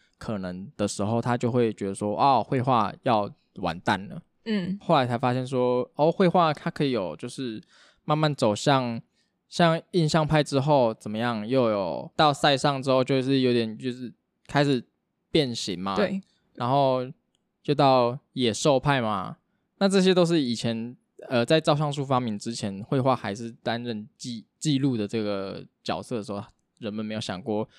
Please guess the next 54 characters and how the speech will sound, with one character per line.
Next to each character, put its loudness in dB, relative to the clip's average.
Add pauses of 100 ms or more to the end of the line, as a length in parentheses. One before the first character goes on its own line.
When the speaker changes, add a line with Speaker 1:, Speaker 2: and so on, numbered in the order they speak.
(240)
Speaker 1:
呃， -4
绘 -2
画 0
会 -4
往 -8
那 -10
个 -10
方 -10
向 -14
走。 -14
那 -4 (100)
Speaker 2:
对。 -10
Speaker 1:
我 -10
们 -6
现 -4
在 -2
当 -6
代 -2
艺 -6
术 -10
应 -10
该 -4
也 -8
是， -14 (1160)
就 0
是 4 (1080)
我 -8
觉 2
得 4
这 4
是 -2 (1600)
艺 4
术 2
它 2
自 -4
然 2
有 -2
一 -6
个， -4
有 -6
个， -8
一 -10
个， -8
一 -12
个 -12
发 0
展 -4
脉 -6
络， -12 (120)
就 -10
是 -6
它 -4
可 -12
能 -16